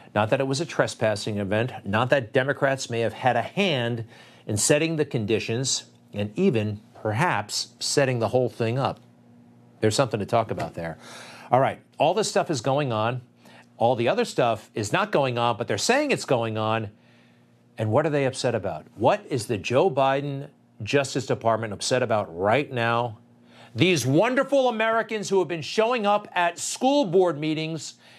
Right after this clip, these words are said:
and speaking passionately about the welfare of their children and speaking out against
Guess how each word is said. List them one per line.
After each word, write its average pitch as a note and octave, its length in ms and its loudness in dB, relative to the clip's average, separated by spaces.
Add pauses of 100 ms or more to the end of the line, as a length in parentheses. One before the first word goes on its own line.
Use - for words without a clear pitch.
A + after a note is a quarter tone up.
(120)
and D#3+ 180 0
speaking G3 680 0 (140)
passionately C3 920 -4 (280)
about C#3+ 280 2
the C#3 80 4
welfare G#3+ 680 2
of C#3+ 140 -2
their G#2+ 140 -4
children B3+ 760 0 (460)
and A2+ 140 -6
speaking D3+ 500 0
out D3+ 180 0
against C#3 720 -2